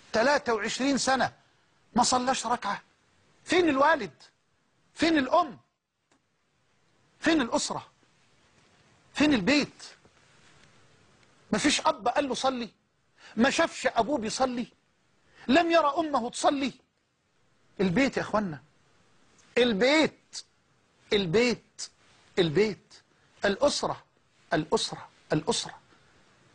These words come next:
مسؤولية كبيرة. ما من عبد يسترعيه الله رعية يموت يوم يموت وهو غاش لرعيته إلا حرم الله عليه الجنة. يا الله،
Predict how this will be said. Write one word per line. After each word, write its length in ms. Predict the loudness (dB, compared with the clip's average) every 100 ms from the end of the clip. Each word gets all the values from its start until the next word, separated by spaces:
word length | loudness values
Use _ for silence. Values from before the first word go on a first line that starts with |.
| _ -2
مسؤولية 360 | 0 2 2
كبيرة. 440 | 0 -2 -2 -2 -8 _ _ _ _ _ -2
ما 180 | 0 2
من 180 | 0
عبد 460 | -2 -2 -2 -6 -6 _ _ _ _ -2
يسترعيه 580 | 0 0 0 0 0
الله 340 | 0 0 2 4
رعية 500 | 2 2 -2 -6 -10 _ _ _ _
يموت 360 | -2 2 2 2
يوم 280 | 2 4 2
يموت 640 | 2 2 2 0 -8 -20 _ _ _
وهو 280 | 0 2 2
غاش 460 | 4 2 2 0 -4
لرعيته 800 | 0 2 2 0 -2 -2 -2 -10 _ _ _ _ -8
إلا 220 | -4 -4
حرم 380 | -2 -2 0 -2
الله 300 | -2 -2 -2
عليه 240 | -4 -4
الجنة. 420 | -6 -6 -6 -8 -6 -2
يا 220 | 0 0
الله، 360 | 2 4 4